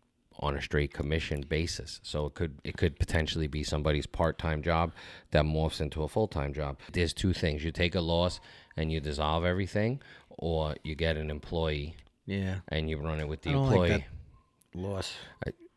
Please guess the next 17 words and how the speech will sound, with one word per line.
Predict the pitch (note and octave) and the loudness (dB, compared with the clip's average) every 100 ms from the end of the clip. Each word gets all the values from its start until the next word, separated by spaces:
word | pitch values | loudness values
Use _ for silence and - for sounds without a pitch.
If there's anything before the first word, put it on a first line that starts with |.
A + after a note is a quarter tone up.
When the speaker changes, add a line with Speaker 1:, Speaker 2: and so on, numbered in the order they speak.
| _ - | _ 4
Speaker 1:
I | |
know, | G2 F#2+ | 6 6
but | E2+ D#2+ | 4 2
we, | E2 - - - - | 0 -2 -20 -18 -6
we | F2 | 0
can't | - F2+ E2 | 6 6 8
win | F#2 | 6
all | E2 D#2+ | 6 4
the | D2+ | 4
time. | F#2+ F2+ D#2 - _ _ _ _ _ _ _ - - _ - _ - | 4 4 2 -2 _ _ _ _ _ _ _ -20 -20 _ -20 _ -8
Speaker 2:
Don't | - - | -6 -6
tell | - E2 | -2 0
Speaker 1:
I | D#2 | 0
Speaker 2:
me | |
Speaker 1:
know. | D2+ | -2
Speaker 2:
that. | - - - F#4 - - - | -4 -8 -14 -16 -16 -10 -6
<laughs> | - | -6